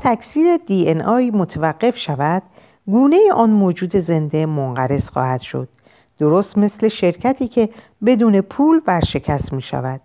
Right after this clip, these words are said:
اگر یک گونه دی ان آی های زیادی از خودش را تکثیر کند،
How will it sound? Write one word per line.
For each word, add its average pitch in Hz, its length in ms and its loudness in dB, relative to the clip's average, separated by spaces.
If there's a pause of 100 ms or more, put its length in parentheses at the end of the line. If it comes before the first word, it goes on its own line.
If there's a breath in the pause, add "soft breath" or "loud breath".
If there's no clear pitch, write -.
(600 soft breath)
اگر 175 300 0
یک 208 260 0
گونه 165 300 2
دی 160 220 -2
ان 139 140 -2
آی 147 260 -2
های 180 560 0
زیادی 151 640 0 (320 loud breath)
از 151 200 -2
خودش 220 460 0
را 123 80 -4
تکثیر 220 580 -4
کند، 147 420 -2